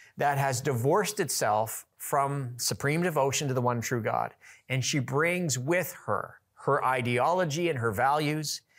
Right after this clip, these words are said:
And Baal and Asherah specifically promoted values that led people away from the one true God and offered a permissive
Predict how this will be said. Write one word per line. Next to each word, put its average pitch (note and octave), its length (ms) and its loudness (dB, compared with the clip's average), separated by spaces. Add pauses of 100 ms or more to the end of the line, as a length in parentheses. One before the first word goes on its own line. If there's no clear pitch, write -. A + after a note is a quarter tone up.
(440)
And C#3+ 420 -2
Baal G3 460 4
and C#3+ 160 0
Asherah E3+ 600 0
specifically E3 720 0
promoted D3 460 0
values B2+ 500 -2 (600)
that C#3+ 200 -2
led D3+ 300 0
people D#3 300 0
away C3+ 400 2
from D3+ 200 -2
the B2+ 80 0
one A#2+ 200 0
true A2+ 220 -4
God A2+ 340 -2 (300)
and C3 160 -4
offered D#3 460 0
a C3 60 -2
permissive E3 640 0